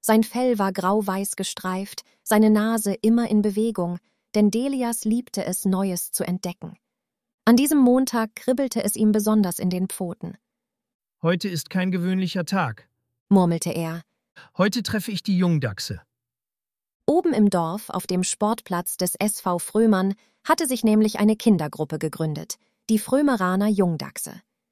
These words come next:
Speaker 1: Jeden Montag trafen sie sich, um gemeinsam zu spielen, zu lernen und, ohne es zu wissen, Teil eines großen Geheimnisses zu werden. Delias streckte vorsichtig seine Nase aus einem kleinen Hügel neben dem Sportplatz.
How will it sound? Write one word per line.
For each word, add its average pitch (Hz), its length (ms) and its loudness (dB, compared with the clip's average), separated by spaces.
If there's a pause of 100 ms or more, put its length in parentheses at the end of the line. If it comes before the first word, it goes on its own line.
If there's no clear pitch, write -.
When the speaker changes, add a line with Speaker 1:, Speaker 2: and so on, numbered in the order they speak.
(240)
Speaker 1:
Jeden 311 360 0
Montag 226 540 2
trafen 208 400 2
sie 208 120 2
sich, 208 260 -2
um 190 100 2
gemeinsam 202 560 2
zu 208 120 -4
spielen, 247 540 0 (220)
zu - 160 0
lernen 240 580 2
und, 226 440 0
ohne 330 260 2
es - 160 -4
zu 202 200 -2
wissen, 214 360 2 (280)
Teil 214 360 2
eines 185 320 -2
großen 208 380 0
Geheimnisses 180 640 0
zu 160 160 -6
werden. 156 320 -10 (1120)
Delias 240 580 2
streckte 220 360 -2
vorsichtig 220 580 0
seine 202 260 2
Nase 202 480 0
aus 202 140 -2
einem 208 260 2
kleinen 226 400 2
Hügel 208 400 2
neben 202 300 2
dem 202 160 2
Sportplatz. - 800 -6